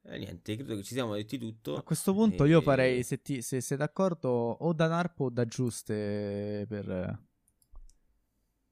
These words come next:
Speaker 2: o da Narpo Iuri o da
Speaker 1: Ma
Speaker 2: Giuste
Speaker 1: sì,
Speaker 2: per,
Speaker 1: dai.
Speaker 2: per pubblicizzare anche questo evento di giovedì, questa ra-, live dove il nostro Rubio Nazionale andrà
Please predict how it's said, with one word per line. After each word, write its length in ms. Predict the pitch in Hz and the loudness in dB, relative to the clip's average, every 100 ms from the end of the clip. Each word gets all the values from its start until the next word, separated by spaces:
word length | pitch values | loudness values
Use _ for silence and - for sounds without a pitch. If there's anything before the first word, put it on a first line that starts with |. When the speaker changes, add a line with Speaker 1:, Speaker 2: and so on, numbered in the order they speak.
| _ _ _ _ _ _ | _ _ _ _ _ _
Speaker 2:
o 120 | - | 0
da 140 | 139 151 | 6 6
Narpo 280 | 151 - 160 | 6 6 6
Iuri 180 | 170 | 6
o 20 | 147 | 6
da 100 | 147 | 4
Speaker 1:
Ma 40 | |
Speaker 2:
Giuste 340 | 143 175 - 143 | 6 6 6 6
Speaker 1:
sì, 40 | |
Speaker 2:
per, 120 | 104 | 6
Speaker 1:
dai. 200 | 95 92 - | 4 0 2
Speaker 2:
per 220 | 131 - | 2 6
pubblicizzare 640 | 139 127 117 131 139 127 | 4 6 2 2 4 6
anche 240 | 131 123 123 | 4 2 0
questo 280 | 127 - 127 | 0 2 2
evento 280 | 123 117 | 2 4
di 120 | 123 113 | 2 2
giovedì, 420 | 127 135 127 120 | 2 2 2 2
questa 320 | 113 - 120 | 0 2 4
ra-, 300 | 113 113 117 | 6 6 4
live 460 | 117 117 117 110 110 | 4 6 4 4 4
dove 160 | 107 | 4
il 40 | 110 | 4
nostro 360 | 113 - 120 | 2 0 -4
Rubio 280 | 110 117 117 | -4 -4 -4
Nazionale 540 | 113 110 - 120 110 104 | -6 -6 -2 2 4 4
andrà 420 | 107 107 104 | 4 4 4